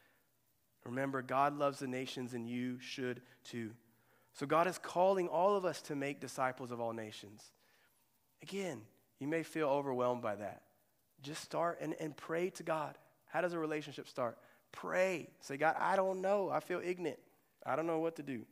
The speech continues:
Or maybe you're like, "I know stuff about nations. Like, I feel like I'm a culturally aware person, but there's so many things that I still don't know, and I'm growing in." And it's like the map again. Don't obsess over the map.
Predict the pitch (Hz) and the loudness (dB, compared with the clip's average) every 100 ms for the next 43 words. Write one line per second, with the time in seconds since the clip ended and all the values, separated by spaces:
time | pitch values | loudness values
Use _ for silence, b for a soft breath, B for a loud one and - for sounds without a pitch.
0 | b b 135 160 190 196 185 220 277 269 | b b 4 6 8 8 6 4 2 2
1 | 165 156 135 131 123 139 180 208 170 156 | 0 -2 -2 0 0 -2 -4 -2 0 4
2 | 170 - 196 180 151 143 165 156 156 151 | 2 2 4 4 4 2 0 0 -4 -4
3 | 151 147 127 131 139 - 135 - 170 139 | -4 -4 -2 -2 -4 -2 -4 -4 -2 0
4 | 135 B B 175 165 - 196 202 196 185 | 0 B B -6 -4 6 6 8 4 2
5 | 165 165 165 156 131 127 151 175 196 113 | 0 2 0 0 -2 0 2 4 2 2
6 | - b b b 127 147 135 143 170 190 | -8 b b b -2 0 2 4 6 6
7 | 135 107 123 135 135 151 160 180 180 190 | 2 0 0 -2 0 0 0 0 0 0
8 | 147 151 131 113 107 _ _ _ _ _ | -2 -8 -6 -8 -10 _ _ _ _ _
9 | _ _ _ _ _ - 123 156 165 160 | _ _ _ _ _ -6 -2 0 0 2
10 | 175 - 175 170 147 113 131 151 | 0 0 -2 0 -2 -2 -2 -4